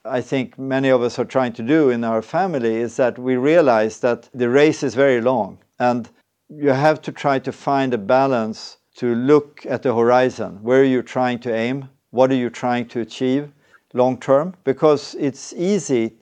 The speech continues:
to get into a situation when things are more challenging, that you are deviating from the long-term goal. That doesn't mean that you don't have to make alterations. I mean, the way to the objective or the goal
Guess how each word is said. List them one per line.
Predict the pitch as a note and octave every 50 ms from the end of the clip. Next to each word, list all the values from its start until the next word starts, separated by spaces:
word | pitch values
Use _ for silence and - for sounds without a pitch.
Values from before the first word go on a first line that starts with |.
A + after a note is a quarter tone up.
| _ _ _ _ _ _
to | - C#3
get | B2 A#2+ D3+ D#3 D#3 -
into | E3+ D3+ C#3+ C3 - - C3+ B2+
a | B2
situation | - - C3+ - - C3+ C3 C3 C#3 C3+ - - C3 A#2+ A#2 A2 - _ _ _ _ -
when | A#2+ B2+ A#2+ A#2
things | A#2 - D3 C#3 C#3 B2+ - C3
are | A#2+ A#2 A2+ G#2+ - _ _ _ _ _ A#2
more | A#2+ B2 B2
challenging, | A2+ - - B2+ C3 C3+ C#3+ D#3 D#3+ D#3+ F#3+ G3 G#3 A3 A3 - _ -
that | C#3+ C#3 C3+ C#3 - C#3+
you | C3+ C3+ C3+ C3 C3 G#2+ B2+
are | C3 C3 B2+ B2+ B2 B2 A#2 - - _ - B2+
deviating | A2+ C#3+ D#3 D#3 D3 C#3 B2 A#2 A2 A2 - - A#2 A2+
from | - - A#2+ A#2
the | A#2+
long-term | A#2 A#2+ A#2+ A#2+ A#2 A#2 - A2+ A2 G#2+
goal. | A2+ A2 G2 F2+ E2+ - _ _ _ - - -
That | B2 D#3 E3+ E3
doesn't | F#3+ F#3+ D#3 C3+ E3 C#3+ B2+
mean | C#3+ D3 D3 C#3+
that | B2+ A#2+ A#2 -
you | C3 A#2+
don't | B2+ C3 C3 B2+ B2+
have | B2 A#2+ -
to | - A#2
make | A#2 A#2+ A#2+ A#2 A2+ - - - - _ _ _ _ -
alterations. | C3 B2+ A#2+ - B2+ B2 C3 C3+ C#3 B2 - - G2+ F#2 - - - - _ _ _ _ _ - B2+
I | C3+
mean, | C#3 C#3+ C#3 C#3+ C3+ -
the | C3 B2+ A2+
way | A2 C3+ D3 D#3+ E3+ D#3
to | D#3+ - D3+
the | A#2 B2 B2+
objective | A#2+ A2+ F#2+ F2 C#3+ D3 C#3+ - - - C3+ A#2 A2
or | A2
the | G#2 A2+
goal | A2 G2 C#3 D3+ D3 B2 A2+ A2 A2+